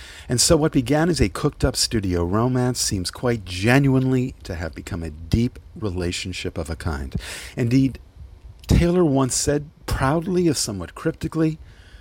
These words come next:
"We loved each other in the most complete sense of the word," quote unquote. According to his biographers, Monty's most meaningful spiritual relationships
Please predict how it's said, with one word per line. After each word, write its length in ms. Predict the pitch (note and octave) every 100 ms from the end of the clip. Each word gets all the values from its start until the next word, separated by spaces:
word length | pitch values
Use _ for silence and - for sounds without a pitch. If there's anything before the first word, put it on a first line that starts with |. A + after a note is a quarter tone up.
| -
"We 180 | - G2
loved 560 | F2 F#2 A2+ B2+ B2+ -
each 260 | A#2 -
other 440 | A#2 G#2+ A2 A2 G#2+ - - - -
in 100 | E2+
the 80 | D#2
most 500 | F2 G#2+ C3+ - - -
complete 560 | - D2 - - C3+ C3+
sense 400 | - A#2+ G#2 -
of 160 | F2+
the 60 | F#2
word," 480 | F2 D#2+ C#2+ C#2 - - - - - - - -
quote 300 | - E2+ D#2
unquote. 420 | D#2 - - - - - - - - - - - - - - - - - - - - - - - - - - - -
According 380 | D3 - D#4 D4
to 100 | A#3
his 120 | D3+
biographers, 720 | C#3 B2 B2+ C3+ - F2 E2
Monty's 540 | A2+ A#2+ G#3+ - D3+
most 420 | B2+ A#2 A#2 - -
meaningful 680 | A2+ C3+ D#3 D#3 C#3 D3
spiritual 720 | C3+ - B2 A2+ A#2 - A2 G2
relationships 1300 | F2+ F2+ G2 - A2 A2 G#2 - - G#2+ - -